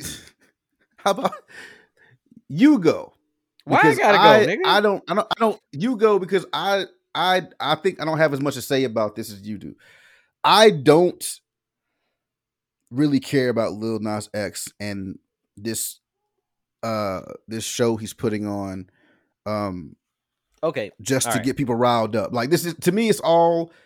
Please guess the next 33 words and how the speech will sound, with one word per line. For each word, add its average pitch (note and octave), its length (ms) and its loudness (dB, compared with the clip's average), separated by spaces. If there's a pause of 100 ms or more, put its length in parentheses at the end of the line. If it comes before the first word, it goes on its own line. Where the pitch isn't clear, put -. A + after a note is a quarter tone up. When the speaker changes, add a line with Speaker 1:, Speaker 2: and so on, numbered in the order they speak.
(280)
Speaker 1:
it's C#3 180 -4
trolling, E3+ 840 4
it's, - 380 -6 (420)
uh, B2+ 480 4
it's A2+ 160 -8
look D#3 240 2
at D3 100 2
me, C#3+ 520 2
it's B2 300 -6
attention C#3+ 480 -2
grabbing. B2+ 600 2 (400)
Um, A2+ 460 2 (280)
this C#3+ 240 -2
song F3 240 4
is C#3 100 0
not D3 200 2
memorable. D#3+ 720 0 (240)
This A#2+ 120 -6
song D3+ 300 0
is B2+ 160 -4
not C#3 180 0
a, G#2 180 -6 (100)
a A2 80 -8
fucking G#2 440 -4
slap D3 560 -2 (120)
or B2 120 -4
whatever C3+ 220 0
the - 60 -8
fuck C#3+ 180 0
you C#3 80 2
wanna B2+ 160 -2
call C3+ 360 4
it. B2 100 -2